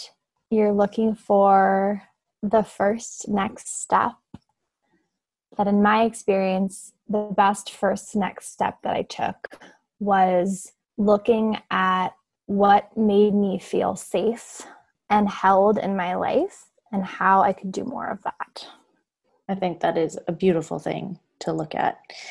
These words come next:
Speaker 2: Caitlin, thank you so much, so much, so much, so much for being here with us today. I will put all of, um, Doctor Caitlin's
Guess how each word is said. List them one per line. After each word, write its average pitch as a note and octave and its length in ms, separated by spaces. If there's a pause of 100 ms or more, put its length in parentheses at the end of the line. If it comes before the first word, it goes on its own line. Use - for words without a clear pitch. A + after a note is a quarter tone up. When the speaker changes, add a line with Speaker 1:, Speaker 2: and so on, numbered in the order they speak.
(840)
Speaker 2:
Caitlin, G#3 300
thank G#3+ 240
you A3 280
so G#3 260
much, F#3 260
so G3 120
much, F3+ 200
so F#3+ 120
much, F3+ 240
so - 100
much F#3+ 240
for G#3 140
being G3 280
here G3 140
with G3 140
us G3 160
today. F#3 420
I G3 80
will G3+ 140
put G#3+ 340
all G#3 180
of, G#3 280
um, F#3+ 480
Doctor G#3+ 340
Caitlin's F3+ 1080